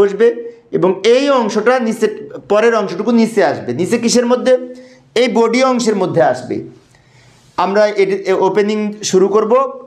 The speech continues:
এইটা লিখব, যোগের সূত্রটা লিখব, তারপরে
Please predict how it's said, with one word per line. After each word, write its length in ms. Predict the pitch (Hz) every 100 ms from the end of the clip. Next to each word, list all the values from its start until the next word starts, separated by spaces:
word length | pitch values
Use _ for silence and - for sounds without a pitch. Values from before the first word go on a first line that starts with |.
| -
এইটা 180 | 175 196
লিখব, 280 | 196 208 185 170 165
যোগের 280 | 175 196 202 156 - -
সূত্রটা 420 | 196 196 214 226
লিখব, 200 | 233 - 262 277 - - - _ -
তারপরে 380 | 226 226 202 196